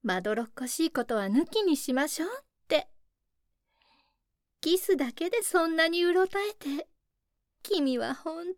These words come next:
当に可愛いわね。こういうことは初めて？君の初めてを全部もらえるなんて、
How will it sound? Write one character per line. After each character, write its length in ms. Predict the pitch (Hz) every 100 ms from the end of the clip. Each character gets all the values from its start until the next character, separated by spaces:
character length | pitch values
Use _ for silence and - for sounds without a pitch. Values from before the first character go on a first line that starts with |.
| -
当 240 | 403 415
に 160 | 427 453 -
可 280 | 330 311
愛 220 | 311 311 381
い 60 |
わ 160 | 466 403
ね。 180 | 330 370 - _ _ _ _ _ _ _ _ _ _ _ _ _ _ _ _ _ _ _
こ 240 | - 190 202
う 80 |
い 180 | 220 240
う 60 | 247
こ 140 | 262
と 200 | - 294
は 60 | 269
初 540 | - - 185 196 262
め 160 | 392 359
て？ 140 | - 220 330 - - _ _ _ _ _ _ _ _ _ _ _ _ _ _ _ _ _ _ _ _ _ _ _ _
君 360 | - 262 240 247
の 120 | 262
初 360 | 269 294 269 320
め 140 | 381
て 160 | 339 247
を 40 | 240 -
全 340 | 294 320 427
部 120 | 453
も 180 | 339 277
ら 160 | 277 294
え 100 | 339
る 120 | 392
な 140 | 427
ん 80 | 226
て、 240 | - 285